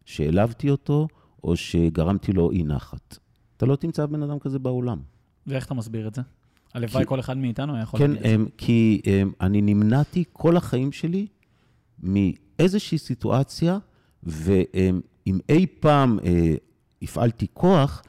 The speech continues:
Speaker 2: או
Speaker 1: זה תמיד
Speaker 2: התעמתת, ידעת
Speaker 1: כן,
Speaker 2: גם אחר
Speaker 1: כן,
Speaker 2: כך,
Speaker 1: לא,
Speaker 2: אה,
Speaker 1: זה, זה תמיד למישהו שהיה מעליי.
Speaker 2: הבנתי.
Speaker 1: אמרתי לילדים, "תבעטו רק במי שמעליכם, אם אתם רוצים לבעוט. מי שמלמטה, תמיד זה." זה, אני לא יכול לשאת, אמ, פגיעה ב-,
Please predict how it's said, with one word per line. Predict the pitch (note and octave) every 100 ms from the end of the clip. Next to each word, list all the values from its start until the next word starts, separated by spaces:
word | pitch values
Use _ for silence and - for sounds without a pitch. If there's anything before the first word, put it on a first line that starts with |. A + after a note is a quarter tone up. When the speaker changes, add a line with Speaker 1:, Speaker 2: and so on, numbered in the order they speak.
| D#3+
Speaker 2:
או | A#2
Speaker 1:
זה | G#2
תמיד | B2 C3
Speaker 2:
התעמתת, | D#3 - G#3+
ידעת | D#3+ D3
Speaker 1:
כן, | A2
Speaker 2:
גם | C#3
אחר | B2+ C3+
Speaker 1:
כן, | C#3
Speaker 2:
כך, | C#3
Speaker 1:
לא, | D#3+ D3+
Speaker 2:
אה, |
Speaker 1:
זה, | A2 A#2+
זה | A2 -
תמיד | A#2 C3+
למישהו | C3+ B2 -
שהיה | - G2
מעליי. | G2+ E2+ D#2+ D2 B1+ B1+ _
Speaker 2:
הבנתי. | C3+ G#2+ G2+ F2 - -
Speaker 1:
אמרתי | A#2+ D#3+
לילדים, | D3+ C3 A#2+ G#2 D#2+
"תבעטו | - G2 G2+ G2 - F#3
רק | D#3 D#3 -
במי | G#2+ G#2+ A#2
שמעליכם, | B2 G2 F2+ D#2+ E2 -
אם | D2 C2 _ _ -
אתם | F#2
רוצים | - F2
לבעוט. | C#2+ D2+ - - -
מי | C3
שמלמטה, | - E3+ A#2 F2+ E2+ A#2+ - E3+ F3+ - _ _
תמיד | - F#2+ A2 G2 F#2+
זה." | D#2 C#2+ B1+ - _ _ _ _ _ _ -
זה, | F#2
אני | A2 A2
לא | A#2 D3+
יכול | F3 D#3+ D#3 D#3+ A#2
לשאת, | - - D#3+ E3 - - _ G#2+
אמ, | G#2 G#2 G2+ C#2 -
פגיעה | G2 F#2 F#2+ G#2 A2
ב-, | F2 F2